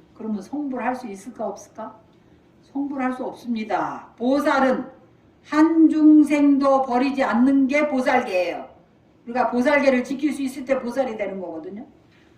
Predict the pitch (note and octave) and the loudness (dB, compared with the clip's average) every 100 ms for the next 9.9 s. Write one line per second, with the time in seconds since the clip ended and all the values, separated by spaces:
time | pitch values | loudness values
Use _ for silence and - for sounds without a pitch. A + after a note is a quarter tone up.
0 | _ D4+ D#4+ E4 D#4+ D#4+ D#4+ D#4 D#4 C#4+ | _ 2 4 6 4 6 6 6 4 2
1 | C#4 A#3+ B3 C4 C4 - A#3 B3+ A#3+ A3 | 0 0 0 2 0 2 2 2 0 -2
2 | G3+ F#3+ E3 - - _ _ _ _ _ | -2 -2 -4 -6 -18 _ _ _ _ _
3 | - A#3+ C#4+ C#4 C#4 C4 B3+ B3 A#3+ A#3+ | -4 0 2 2 4 4 4 2 2 0
4 | D#4+ - F4+ D#4+ D#4+ E4+ D#4+ D4 B3 - | -2 2 4 4 4 2 2 2 0 -2
5 | D4+ C4+ B3 C4+ B3 A#3+ E3 - - _ | -2 0 0 0 2 0 0 -8 -20 _
6 | _ _ _ _ _ F#3+ A3+ B3 C#4+ A#3+ | _ _ _ _ _ -6 -4 -2 2 2
7 | C4 F4+ - - _ E3+ E3+ E3 G3 A3+ | 2 -2 -12 -20 _ -18 -14 -10 -6 -4
8 | A3+ G#3+ A#3+ B3 G#3+ G#3 G3+ - C4+ D4 | -4 -4 -2 -2 -4 -10 -12 -16 -14 -10
9 | D4 C#4 C4+ B3 G3+ G#3+ G#3 G#3 | -8 -6 -6 -6 -8 -8 -10 -12